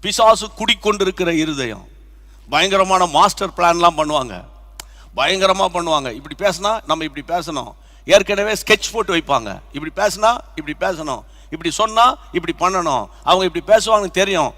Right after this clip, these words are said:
உடனே நான் இப்படி சொல்லுவேன். அதுதான் ஈவில் ஹார்ட். இருக்கா, இருக்கா? நான் என்ன ஆராய்ச்சி பார்க்குறேன், எனக்குள்ள இருக்கா? அது பிசாசின் இருதயம். பயங்கரமான,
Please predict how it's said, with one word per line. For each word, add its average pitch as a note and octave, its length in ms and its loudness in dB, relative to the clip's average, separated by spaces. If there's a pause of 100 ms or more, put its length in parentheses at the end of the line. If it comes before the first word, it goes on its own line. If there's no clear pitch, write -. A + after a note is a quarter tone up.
(120)
உடனே G3 300 4
நான் F3+ 140 2
இப்படி C#3+ 280 -6
சொல்லுவேன். D3+ 460 -4 (100)
அதுதான் F3+ 440 2
ஈவில் A#3+ 380 2
ஹார்ட். D#3 320 4 (140)
இருக்கா, F#3 640 2 (920)
இருக்கா? E3+ 340 0
நான் F3+ 240 4
என்ன F3+ 220 2
ஆராய்ச்சி F#3 360 6
பார்க்குறேன், D#3 260 0
எனக்குள்ள E3+ 340 -2
இருக்கா? E3+ 680 -2 (680)
அது D3+ 200 0
பிசாசின் F#3 540 2
இருதயம். D#3 500 -2 (340)
பயங்கரமான, F#3+ 1040 -2